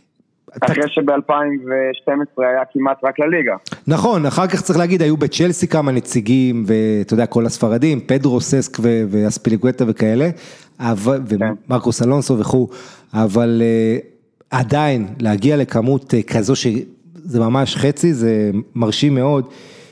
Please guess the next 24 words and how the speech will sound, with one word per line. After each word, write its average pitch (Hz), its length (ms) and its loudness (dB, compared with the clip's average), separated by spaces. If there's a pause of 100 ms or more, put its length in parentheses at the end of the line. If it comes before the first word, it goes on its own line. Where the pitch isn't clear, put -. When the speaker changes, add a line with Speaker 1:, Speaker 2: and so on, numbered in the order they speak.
(320)
Speaker 2:
אה, 123 340 2 (200)
תשמע, 180 360 0 (1000)
אה, 139 180 4
סיטי, 170 1040 2 (460)
מנצ'סטר 170 240 2
סיטי, 185 200 2
בואו 165 180 2
לא 165 60 2
נשכח, - 440 -2
עושה 165 240 0
אחת 156 240 0
אחת 156 300 -2
אצל 147 240 2
לידס, 135 340 2
אחרי 135 160 0
שהיא 123 380 2
חטפה - 320 -2
חמישייה 135 640 0
מלסטר, 127 600 0 (840)
אה, 107 60 0 (1040)
ב-, 117 320 0
במשחק 113 480 0
הבית 131 600 0
בעצם, 123 520 0